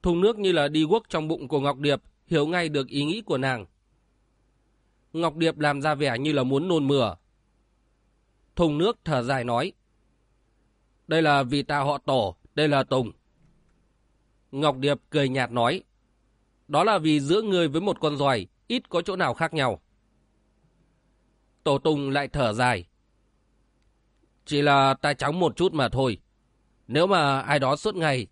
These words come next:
chỉ đi lại dưới mặt đất như là ta, ít khi mà thấy được ánh nắng mặt trời.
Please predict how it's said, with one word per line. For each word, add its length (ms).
chỉ 220
đi 140
lại 220
dưới 180
mặt 200
đất 200
như 160
là 120
ta, 280
ít 200
khi 200
mà 260
thấy 180
được 160
ánh 200
nắng 160
mặt 160
trời. 260